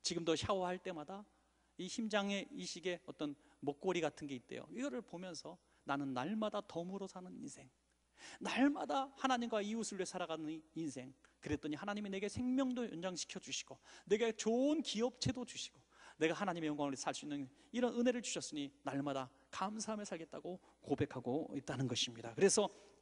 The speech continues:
정말 바쁜 시간 쪼개서, 남들은 한 개 구호단체에서 일하기도 힘든데, 이분은 세계적인 구호단체 무려 열 군데에 이사로 들어가서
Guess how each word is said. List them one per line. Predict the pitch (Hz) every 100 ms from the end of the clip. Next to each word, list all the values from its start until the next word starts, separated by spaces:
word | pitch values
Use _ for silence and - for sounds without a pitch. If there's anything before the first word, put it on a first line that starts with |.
| _ _ _ _ _ _ _ -
정말 | - 254 277 277
바쁜 | 214 - 220
시간 | - 202 -
쪼개서, | 208 185 147 - 151 _ _ _ - _
남들은 | 175 190 196 214
한 | - 285 294
개 | 285 262
구호단체에서 | 226 233 226 208 - 202 196
일하기도 | 175 170 170
힘든데, | 160 180 139 135
이분은 | 214 214 214 139 - _ _ _ _ _ _ _ _ _
세계적인 | - 247 226 214 208
구호단체 | 185 180 170 151 - 156
무려 | 127 180 160
열 | 131 170 254 -
군데에 | - 311 269 202 180 147 113 - _ _ _ _ _ _ _ _
이사로 | 170 180 185 175
들어가서 | 147 120 107 - 123